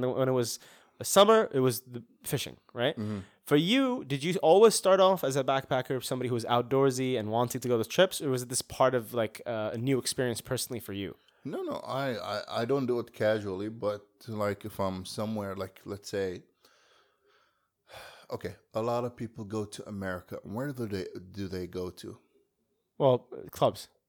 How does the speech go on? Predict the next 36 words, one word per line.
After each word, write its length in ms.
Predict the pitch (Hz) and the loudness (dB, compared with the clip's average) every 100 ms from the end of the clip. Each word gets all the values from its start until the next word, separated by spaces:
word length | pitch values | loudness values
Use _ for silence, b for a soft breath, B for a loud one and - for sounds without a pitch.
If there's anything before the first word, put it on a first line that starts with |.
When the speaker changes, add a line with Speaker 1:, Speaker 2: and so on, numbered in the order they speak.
| _ _ | _ _
Speaker 1:
That's, 220 | - 240 | 0 2
<laughs> 80 | 175 | 4
that's 180 | 147 147 | 4 2
the 200 | 170 175 | 6 6
first 280 | - 226 208 | 12 10 12
thing 200 | 269 190 | 10 10
on 80 | 175 | 10
everybody's 360 | 170 165 156 | 10 8 4
mind 220 | 135 156 143 | 6 8 8
as 80 | - | 8
far 120 | 147 | 8
Speaker 2:
I 40 | |
Speaker 1:
as 60 | 139 | 10
Speaker 2:
w-, 80 | 147 | 10
Speaker 1:
my 40 | 156 | 8
Speaker 2:
I 20 | |
was 60 | 160 | 10
Speaker 1:
people. 120 | 151 | 8
Speaker 2:
gonna 80 | 165 | 8
say 220 | 147 156 | 8 6
Vegas, 400 | 123 123 120 113 | 6 4 2 0
but 180 | - 113 | -4 -2
you're 80 | 123 | -2
Speaker 1:
Okay, 140 | 147 131 | 2 4
Speaker 2:
close. 180 | 117 | 6
Speaker 1:
yes, 240 | 135 131 - | 6 4 2
it's 140 | 156 | 2
<laughs> 280 | 170 139 233 | 4 6 6
the 40 | |
clubs 340 | 180 220 202 147 | 8 12 12 10
in 160 | 196 | 6
Vegas, 340 | 180 170 151 - | 8 8 6 4
for 100 | 147 | 4
Speaker 2:
Yeah, 40 | |
Speaker 1:
example. 220 | 120 156 | 6 10
Yeah. 140 | 180 | 10